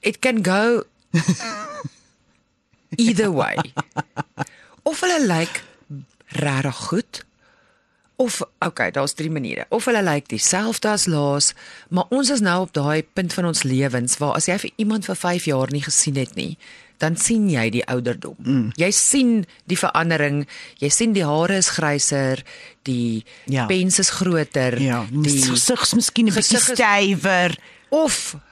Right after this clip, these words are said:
Speaker 1: meer gerimpel,
Speaker 2: Of nie.
Speaker 1: as hulle natuurlik is.
Speaker 2: Mm.
Speaker 1: Hare lyk 'n bietjie anders, weet wat ook al.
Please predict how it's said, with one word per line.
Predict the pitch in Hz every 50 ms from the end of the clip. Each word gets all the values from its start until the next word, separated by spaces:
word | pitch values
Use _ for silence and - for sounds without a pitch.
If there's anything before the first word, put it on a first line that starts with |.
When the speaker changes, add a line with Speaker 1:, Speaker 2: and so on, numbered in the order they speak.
| _ -
Speaker 1:
meer | 165 180 196 208 220 214 -
gerimpel, | - 214 208 - 233 160 151
Speaker 2:
Of | 147
nie. | 175 175 170 165 165 170 175 - 330 - - - -
Speaker 1:
as | - 135 180 - -
hulle | 185 165 165
natuurlik | 160 160 156 - - 185 175 170 156 160 156 - -
is. | 190 262 - - - -
Speaker 2:
Mm. | - 170 170 147 131 123 - - - -
Speaker 1:
Hare | 208 190 156 151 156 165 170 190 196 190
lyk | 180 170 170 -
'n | 180
bietjie | 160 175 - - -
anders, | - 170 165 165 165 160 160 160 160 - - -
weet | 160 214 220 -
wat | - 165 - -
ook | 165 - -
al. | 71 67 -